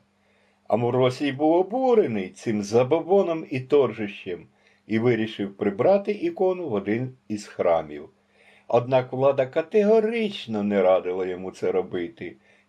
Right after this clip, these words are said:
і архієпископ змушений був скасувати це рішення, розпорядившись лише опечатати грошову скриньку і перенести її у більш збережене місце. Однак ні Амвросій, ні цивільна влада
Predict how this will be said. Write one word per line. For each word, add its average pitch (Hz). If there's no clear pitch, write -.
і 120
архієпископ 117
змушений 104
був 90
скасувати 202
це 110
рішення, 82
розпорядившись 123
лише 123
опечатати 107
грошову 92
скриньку 180
і 117
перенести 101
її 180
у 104
більш 131
збережене 98
місце. 80
Однак 123
ні 135
Амвросій, 135
ні 120
цивільна 151
влада 147